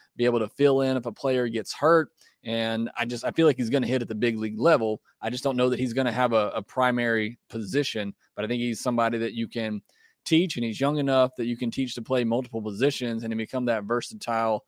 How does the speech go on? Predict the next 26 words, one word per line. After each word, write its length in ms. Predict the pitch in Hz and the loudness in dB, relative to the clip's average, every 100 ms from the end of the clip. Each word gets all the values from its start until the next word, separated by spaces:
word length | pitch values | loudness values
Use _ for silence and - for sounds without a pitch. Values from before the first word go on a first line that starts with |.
| _ _ _ | _ _ _
utility 560 | 117 107 147 143 117 101 | -6 0 2 4 2 -2
player. 520 | - 151 131 101 - _ _ _ | 2 4 4 0 -8 _ _ _
Um, 280 | 123 113 110 | 2 4 2
so 120 | - | 0
that's 220 | 120 190 226 | 2 4 4
what 100 | 214 | 4
I 120 | 135 | 4
hope 300 | 87 156 139 | 2 0 2
becomes 520 | 117 - 110 120 143 | -4 -2 -4 -2 0
of 180 | 175 143 | 0 -2
Vaughn 420 | 123 127 160 165 | 0 0 0 -2
Grissom. 560 | 147 180 - 196 175 151 - | 0 0 0 -4 -4 -12 -12
If, 200 | 113 107 | -8 -6
even 220 | 127 143 151 | -4 -2 0
if 60 | |
he 100 | 135 | 0
doesn't 260 | 120 139 123 | 2 2 2
have 240 | 135 139 | 2 2
a, 200 | 123 110 - _ _ - | 2 0 -4 _ _ -4
a 100 | 113 | -4
strict 480 | - 147 143 - 107 | 0 4 4 2 -2
designated 500 | 127 139 135 131 113 | 0 2 0 0 -2
spot 420 | - 127 131 123 _ _ - | 0 2 4 0 _ _ -6
in 160 | 131 | -2
the 60 | 117 | -2
lineup, 500 | 101 110 123 151 | 0 2 2 4